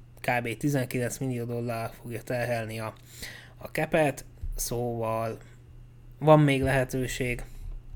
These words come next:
új játékosoknak a leigazolására.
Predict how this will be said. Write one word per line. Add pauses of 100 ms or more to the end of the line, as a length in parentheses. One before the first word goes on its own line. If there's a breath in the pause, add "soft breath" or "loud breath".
(640)
új
játékosoknak
a
leigazolására.